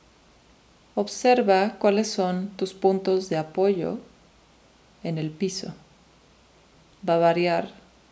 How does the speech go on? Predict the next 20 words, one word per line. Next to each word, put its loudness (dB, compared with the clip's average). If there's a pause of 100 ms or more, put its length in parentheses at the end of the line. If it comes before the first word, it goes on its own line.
(120)
si -14
estás -6
sentado -6
o -8
si -10
estás -12 (220)
parado, -6 (840)
pero -6
observa -4
cuáles -6
son -8
tus -16
puntos -10
de -8
apoyo -8 (1040)
hacia -6
abajo, -6 (300)
hacia -10
la -8
tierra. -10